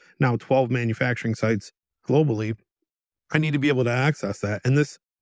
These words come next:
the solution, side note, has been fantastic because now I can, I can access it from my computer, from my mobile phone,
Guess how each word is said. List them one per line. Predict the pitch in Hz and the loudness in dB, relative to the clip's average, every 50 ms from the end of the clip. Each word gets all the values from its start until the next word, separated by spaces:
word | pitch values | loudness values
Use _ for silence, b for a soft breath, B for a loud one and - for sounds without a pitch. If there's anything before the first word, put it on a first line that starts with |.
| _ _ - | _ _ -6
the | 120 | -6
solution, | - - 147 139 151 151 135 - 120 113 | 0 0 2 4 4 2 0 -2 -4 -4
side | 107 - 147 143 151 135 | -2 0 0 2 2 0
note, | 117 113 | -2 -4
has | 107 110 | -4 -2
been | 120 120 113 | -2 -2 -2
fantastic | 104 - 127 110 104 - - 135 143 139 - _ 107 101 - | -2 -4 -6 -6 -4 -2 -2 0 0 -2 -2 _ -8 -6 -6
because | - 101 - 107 101 - | -6 -6 -4 -6 -2 -2
now | 127 127 135 135 131 127 120 - _ _ _ _ _ _ _ - | -2 0 2 2 2 2 0 -2 _ _ _ _ _ _ _ -4
I | 123 120 | -4 -4
can, | 113 - 117 110 110 107 110 107 _ - | -2 -2 -2 0 0 0 -2 -4 _ -4
I | 123 117 | -4 -2
can | - 120 107 | -2 -4 -2
access | 110 120 127 - - 123 - | 0 -2 0 0 0 -2 -2
it | - 110 - | -2 -6 -2
from | - 113 | -2 -2
my | 101 101 | -2 0
computer, | - 120 110 - - 151 139 135 131 123 123 139 131 | -2 -4 -2 0 0 2 2 2 2 2 0 -4 -8
from | - - 104 | -10 -8 -6
my | 98 101 | -4 -2
mobile | 107 123 143 139 127 120 110 | 2 2 2 2 2 0 -2
phone, | - - - 139 127 127 120 117 117 117 110 113 | -2 0 2 2 4 4 4 2 0 0 -4 -6